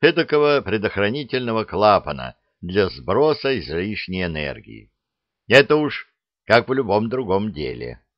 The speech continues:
У кого подо что лучше руки заструганы, кто штангу тягает,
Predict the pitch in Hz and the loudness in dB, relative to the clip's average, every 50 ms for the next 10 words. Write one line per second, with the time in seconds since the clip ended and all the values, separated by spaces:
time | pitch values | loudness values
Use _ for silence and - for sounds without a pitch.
0 | _ _ - 107 113 - 139 139 151 185 180 - 160 147 120 135 123 - - - | _ _ -8 -6 0 2 2 4 4 2 2 2 0 0 2 0 0 0 0 0
1 | 139 135 131 131 131 107 - - 117 113 107 110 117 101 95 - 98 95 92 - | 0 2 2 0 -2 -2 -2 0 2 2 2 2 -2 -4 -4 -4 -6 -4 -6 -6
2 | - 101 82 104 123 120 - - - - 107 95 82 78 65 65 69 67 67 65 | -8 -4 0 2 0 0 0 -4 -6 -2 -2 -2 -2 -2 -4 -6 -6 -6 -8 -12
3 | 62 - _ _ _ _ _ _ _ _ - - 190 190 180 - - - 131 120 | -16 -18 _ _ _ _ _ _ _ _ -4 0 2 2 2 2 2 4 4 4
4 | 123 123 123 110 117 123 - - 117 110 101 110 107 107 107 107 101 - - | 4 4 0 -4 -6 -8 -6 -6 -6 -4 0 2 2 2 2 0 -4 -8 -14